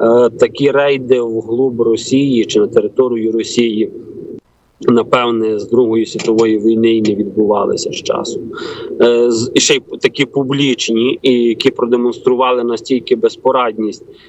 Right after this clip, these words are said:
між іншим, безпорадність не просто російської армії, а й їхньої авіації, коли їхні винищувачі на низьких висотах намагалися бомбардувати, е, цей пост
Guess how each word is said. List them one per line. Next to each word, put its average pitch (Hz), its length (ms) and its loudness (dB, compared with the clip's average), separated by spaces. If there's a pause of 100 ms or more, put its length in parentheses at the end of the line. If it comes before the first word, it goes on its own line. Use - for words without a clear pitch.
(140)
між 123 180 2
іншим, 127 260 0
безпорадність 123 640 0
не 127 60 4
просто 156 380 0
російської 123 600 -2
армії, 117 480 0
а 107 40 0
й 110 200 0
їхньої 123 340 0
авіації, 117 840 0 (440)
коли 123 240 2
їхні 120 380 0
винищувачі 117 720 2
на 107 460 2 (960)
низьких 135 460 0
висотах 131 500 0
намагалися 117 800 -2
бомбардувати, 113 920 0 (520)
е, 110 280 2
цей 120 260 0 (260)
пост 151 340 -4